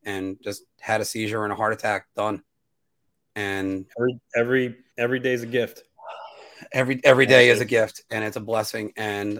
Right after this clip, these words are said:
Speaker 2: Yep.
Speaker 1: um, I hope I have many, many, many more ahead of me, no matter
Speaker 2: Yep.
Speaker 1: how much cheese I eat. It's just,
Speaker 2: <laughs>
Speaker 1: it's, or how much
Speaker 2: Yeah.
Speaker 1: I drink. It's, it's just one of those
Speaker 2: Um,
Speaker 1: things I,
Speaker 2: Yep.
Speaker 1: I, you know, it, it, it is a blessing, and,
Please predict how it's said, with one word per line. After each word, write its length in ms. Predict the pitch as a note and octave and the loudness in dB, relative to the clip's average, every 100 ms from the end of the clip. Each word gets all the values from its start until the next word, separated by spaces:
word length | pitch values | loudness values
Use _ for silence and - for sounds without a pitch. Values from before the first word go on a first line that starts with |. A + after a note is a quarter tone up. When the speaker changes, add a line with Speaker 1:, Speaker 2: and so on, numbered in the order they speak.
| - | -4
Speaker 2:
Yep. 100 | A#2+ | -2
Speaker 1:
um, 340 | G2+ G2+ G2 - | 0 -2 -6 -4
I 120 | G#2+ | 0
hope 180 | G#2 A2+ | 2 2
I 80 | A2 A2 | 0 -2
have 240 | G#2+ G2 | -2 -4
many, 260 | G#2 G#2+ G#2 | -4 -2 -2
many, 320 | G#2 G#2+ G#2 | -2 0 0
many 360 | G2 A2 C3 | 0 0 0
more 280 | A#2+ G2+ G2 | -2 -4 -4
ahead 180 | F#2+ G2 | -4 -6
of 60 | F#2+ | -8
me, 220 | F#2+ G2 _ _ _ - | -10 -12 _ _ _ -6
no 80 | G#2 | -2
matter 220 | G#2 G#2 | 0 0
Speaker 2:
Yep. 100 | A2+ | 0
Speaker 1:
how 100 | G#2+ | -2
much 380 | G#2+ - - - | -4 -8 -12 -10
cheese 240 | A#2 G#2+ | -6 -4
I 100 | G2+ | -2
eat. 340 | G#2+ G2+ G2 - _ _ _ _ | -4 -8 -10 -16 _ _ _ _
It's 260 | A2+ G2+ - | -4 -4 -4
just, 500 | A2+ G2+ - - - G3 | -2 2 2 2 -6 -14
Speaker 2:
<laughs> 140 | F#3 - | -14 -4
Speaker 1:
it's, 400 | G#3 F#3+ E3+ - G3 - - - - | 2 4 4 0 -4 -4 -12 -20 -2
or 160 | A2 G#2+ | 2 4
how 140 | - | 4
much 220 | F#2+ A#2+ | 2 -2
Speaker 2:
Yeah. 100 | A#2 | 0
Speaker 1:
I 40 | A#2+ | -2
drink. 460 | - - - - - - - - - | -2 -4 -4 -6 -18 -16 -12 -12 0
It's, 300 | C3 C3 A2+ - | 4 4 2 -4
it's 180 | B2 - | -6 -4
just 180 | B2 | -8
one 120 | B2+ B2+ | -4 0
of 60 | |
those 180 | G#2 G#2 | 0 0
Speaker 2:
Um, 60 | A#2 | -4
Speaker 1:
things 180 | G#2+ | -4
I, 320 | G#2+ G#2 G#2 G#2 _ _ _ | -2 0 -2 -6 _ _ _
Speaker 2:
Yep. 100 | A#2 - | -14 -12
Speaker 1:
I, 180 | - G#2 G#2 G#2 G#2 | -10 -8 -6 -8 -10
you 120 | - G#2+ | -10 -8
know, 200 | G2+ G#2 | -6 -8
it, 340 | - G#2+ G#2+ | -10 -10 -8
it, 180 | A2 G#2 | -8 -2
it 240 | A2+ A#2 | 0 2
is 120 | A#2 A#2 | 2 2
a 40 | |
blessing, 580 | G#2 A2+ G2+ A2 G2+ G#2 - | 2 2 2 -2 -6 -8 -10
and, 440 | G#2 G2+ G#2 G2+ | -10 -8 -8 -10